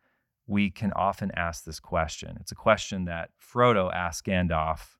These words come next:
in The Fellowship of the Ring, and he said, "I, I don't understand why this is happening. I wish none of this would have happened." And this is as he's starting out in his journey, and he's trapped in a mine.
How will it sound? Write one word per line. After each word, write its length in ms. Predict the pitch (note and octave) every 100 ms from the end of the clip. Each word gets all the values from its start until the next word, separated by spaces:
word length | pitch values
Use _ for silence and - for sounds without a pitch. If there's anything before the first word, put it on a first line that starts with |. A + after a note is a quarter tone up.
| _ -
in 80 | F2+
The 80 | F2
Fellowship 380 | F#2+ F2+ - G2
of 40 |
the 80 | F2+
Ring, 300 | F2 E2+ E2+
and 100 | E2
he 120 | E2+
said, 440 | - F#2+ F2 E2+ D#2+ _ _ _ _ _ _ _ _ -
"I, 120 | G2+ -
I 100 | G2
don't 360 | G2+ G2+ G#2 G#2+
understand 720 | F#2+ F2+ - - F#2 F#2 E2
why 140 | D#2
this 240 | D#2+ -
is 60 | -
happening. 460 | F#2 F#2 E2 D#2 D2+
I 60 | F#2
wish 220 | F#2 -
none 280 | F#2+ F#2+ F#2+
of 80 |
this 260 | E2 D#2+ -
would 100 | E2
have 80 | D#2+
happened." 440 | - F2+ F2 -
And 80 | D#2+
this 160 | F2 -
is 140 | E2+
as 240 | - F2+ -
he's 240 | F#2+ E2
starting 440 | - A2 G2+ G2+
out 120 | F#2+ F#2
in 60 |
his 120 | F2+ D#2+
journey, 480 | F#2+ F#2 F2+ F2 - _ _ -
and 80 | F2+
he's 180 | F#2+ -
trapped 400 | - E2+ D#2+ -
in 80 | E2
a 40 |
mine. 560 | D#2 F2+ F2 D#2 D2+